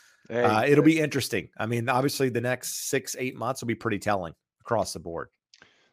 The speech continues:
Speaker 1: This, uh, this would be better for an interview format, but we're always looking for new questions. So building builder, builder sip? I thought it was builder chip or builder clip, but it's builder sip.
Speaker 2: Yep.
Speaker 1: Uh, "With a recently acquired dual citizenship, I just bought four more lots to build in Rosarito, Mexico.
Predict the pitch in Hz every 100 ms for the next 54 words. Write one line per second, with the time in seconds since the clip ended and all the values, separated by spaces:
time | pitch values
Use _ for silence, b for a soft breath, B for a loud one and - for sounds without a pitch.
0 | 104 135 147 156 135 120 131 143 127 123
1 | 123 117 113 113 107 104 110 104 101 98
2 | - 101 98 92 76 78 104 120 107 110
3 | 107 104 101 104 101 - 107 95 - 113
4 | - 117 110 113 135 127 120 104 135 127
5 | 123 123 117 113 - - 95 120 135 127
6 | - 170 - - 104 123 104 87 104 101
7 | - - 95 - 80 95 98 98 - 95
8 | - 80 - - - 101 139 - 104 -
9 | B B B 104 101 95 110 127 110 147
10 | 180 165 147 139 147 135 123 131 131 107
11 | - 160 143 131 - 151 120 113 117 131
12 | 110 - 127 127 120 123 120 107 117 117
13 | 113 113 110 104 117 - 110 113 - -
14 | 123